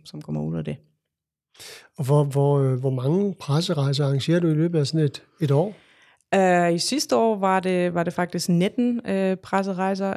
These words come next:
Speaker 1: øhm, hele året rundt. Øhm, det synes jeg var en rigtig, rigtig god tale, men jeg kan faktisk sige,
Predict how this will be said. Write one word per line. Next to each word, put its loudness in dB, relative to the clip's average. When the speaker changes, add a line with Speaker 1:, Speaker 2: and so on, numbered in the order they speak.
Speaker 1:
øhm, -2
hele -2
året -6
rundt. -2
Øhm, -2
det 4
synes -2
jeg 0
var 2
en -2
rigtig, -2
rigtig -4
god -6
tale, -2
men -2
jeg -2
kan -2
faktisk -6
sige, -2